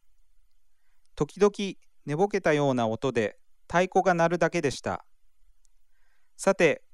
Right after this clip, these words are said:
こんなにして探しましたが、渡郎さんと牛は見つからなかったのです。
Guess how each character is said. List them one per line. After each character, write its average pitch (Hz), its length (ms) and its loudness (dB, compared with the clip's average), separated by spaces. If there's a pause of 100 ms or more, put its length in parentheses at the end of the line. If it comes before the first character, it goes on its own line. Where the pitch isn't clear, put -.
こ - 180 -4
ん 196 100 -2
な 196 100 0
に 196 140 -4
し - 100 -8
て 180 280 0
探 170 280 -2
し - 120 -8
ま 170 120 -2
し - 100 -8
た 120 120 -2
が、 98 240 -4 (600)
渡 196 240 0
郎 202 160 2
さ 196 180 -2
ん 185 60 -6
と 190 120 -2
牛 180 200 -2
は 190 120 2
見 165 140 -4
つ - 80 -10
か 185 140 0
ら 190 80 -2
な 196 120 -2
か - 80 4
っ - 100 -4
た 110 120 -4
の 95 100 -8
で 92 120 -8
す。 - 200 -16